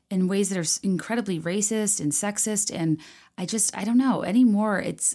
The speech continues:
it, I'm just reconsidering the standards we operate by, because they really aren't fixing the problem at all. They're reinforcing it. They're upholding it.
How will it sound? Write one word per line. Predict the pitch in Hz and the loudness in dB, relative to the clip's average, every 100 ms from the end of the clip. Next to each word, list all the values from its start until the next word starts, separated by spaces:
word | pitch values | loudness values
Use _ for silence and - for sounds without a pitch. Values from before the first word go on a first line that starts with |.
| - | -4
it, | 202 - - | -8 -10 -10
I'm | - 202 | -4 -4
just | 196 208 - | -4 -4 0
reconsidering | 254 254 214 - 202 185 170 156 151 - - _ | 0 2 2 2 0 -2 0 2 0 -2 -16 _
the | - | -6
standards | - - 208 220 190 156 | -4 0 2 2 0 -2
we | 156 - | -6 -4
operate | 185 247 247 160 143 - | -2 -2 0 -4 -4 -6
by, | 156 151 151 143 - - _ - | -6 -6 -6 -8 -14 -20 _ -10
because | 180 - 175 170 160 - - - _ - | -8 -4 -2 0 0 -2 -4 -8 _ -6
they | 185 | -4
really | 170 247 254 185 | 0 2 2 2
aren't | 175 185 - | 0 -2 -4
fixing | - 214 - 170 | -4 -2 0 2
the | 160 | 2
problem | 165 190 202 233 175 151 | 2 0 0 0 2 0
at | 147 | 0
all. | - 220 202 165 | -2 0 0 -2
They're | 156 151 | -2 -2
reinforcing | 170 185 151 - 247 254 - | -2 0 0 0 0 0 -2
it. | 107 - | -4 -4
They're | 165 | -4
upholding | 165 - 269 220 160 | -6 -4 -2 -2 -2
it. | - - | -4 -6